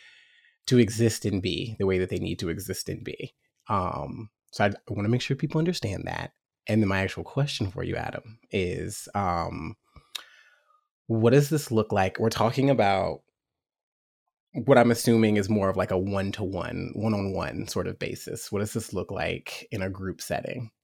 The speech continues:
Um, I bring this up because, I mean, from, from my, um, experience, like,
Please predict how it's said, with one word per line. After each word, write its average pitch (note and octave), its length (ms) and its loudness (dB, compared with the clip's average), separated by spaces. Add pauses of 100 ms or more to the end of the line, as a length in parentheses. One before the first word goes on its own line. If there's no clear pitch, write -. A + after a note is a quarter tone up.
(160)
Um, - 580 -6 (600)
I A2 80 2
bring B2 180 8
this A2+ 140 2
up A2+ 160 2
because, G#2 280 -6 (120)
I F#2 60 0
mean, F#2+ 200 -2
from, F2+ 320 -4 (160)
from F#2+ 180 -4
my, F#2 580 -2
um, E2 580 -6 (120)
experience, F#2 640 -4
like, D2+ 220 -6